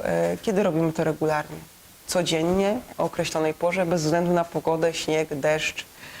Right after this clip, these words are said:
E, o kotach mówi się, że są niewolnikami własnych przyzwyczajeń, więc jeżeli przyzwyczaimy kota do wychodzenia, powinniśmy to robić regularnie, e, żeby kot wiedział, czego ma się spodziewać, a nie żeby była to stresująca atrakcja, e,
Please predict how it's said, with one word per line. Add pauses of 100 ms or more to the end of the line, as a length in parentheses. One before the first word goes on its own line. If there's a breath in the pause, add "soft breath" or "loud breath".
(460 loud breath)
E,
o
kotach
mówi
się,
że
są
niewolnikami
własnych
przyzwyczajeń,
więc
jeżeli
przyzwyczaimy
kota
do
wychodzenia,
powinniśmy
to
robić
regularnie, (760 loud breath)
e,
żeby
kot
wiedział,
czego
ma
się
spodziewać,
a
nie
żeby
była
to
stresująca
atrakcja,
e,